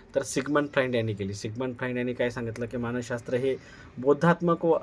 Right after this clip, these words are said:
अवबोधात्मक, बोधात्मक व अवबोधात्मक जर आपल्याला प्रश्न, प-, परीक्षेमध्ये आपल्याला जर समजा असे शब्द दिसले की समजून घ्यायचं, तर सिगमंड फ्राइड यांनी ही व्याख्या केलेली आहे.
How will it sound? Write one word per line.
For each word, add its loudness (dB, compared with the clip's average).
अवबोधात्मक, 6
बोधात्मक 6
व 6
अवबोधात्मक 4
जर 2
आपल्याला 4
प्रश्न, 0
प-, -12
परीक्षेमध्ये 2
आपल्याला -2
जर 0
समजा -6
असे -4
शब्द 2
दिसले 0
की -4
समजून -4
घ्यायचं, -2
तर -6
सिगमंड -6
फ्राइड -2
यांनी -2
ही 0
व्याख्या 2
केलेली -2
आहे. 2